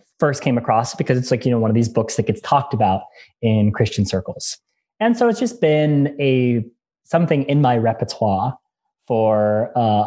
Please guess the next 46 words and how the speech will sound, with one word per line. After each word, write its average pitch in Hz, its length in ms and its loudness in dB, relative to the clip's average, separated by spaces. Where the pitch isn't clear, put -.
a 123 60 -2
relatively 113 540 2
long 98 360 0
time. 101 460 -4
And 127 680 0
I 151 100 0
wouldn't 190 220 2
say 175 120 0
that 151 100 0
it's 135 100 -6
something 123 300 2
I 113 100 2
necessarily, 110 1200 0
uh, 92 340 -2
dwell 117 480 2
on, 160 360 2
or 131 120 0
that 117 140 -2
there 120 120 2
was 113 140 0
a 110 60 0
moment 113 400 2
where 113 100 2
it's 110 160 -2
like, 101 220 -2
"Ah, 107 420 0
you 117 120 0
know, 117 120 2
like, 110 220 -2
let's 120 220 0
take, 127 220 -2
sit 113 200 -2
down 117 180 2
and 110 80 0
take - 180 -4
the 107 60 -2
quiz 113 380 -2
and 113 100 0
whatever." 107 380 2
But 120 220 2
it's 139 180 -6
one 185 80 2
of 180 80 2
those 156 180 0
things 127 380 0
that 113 260 0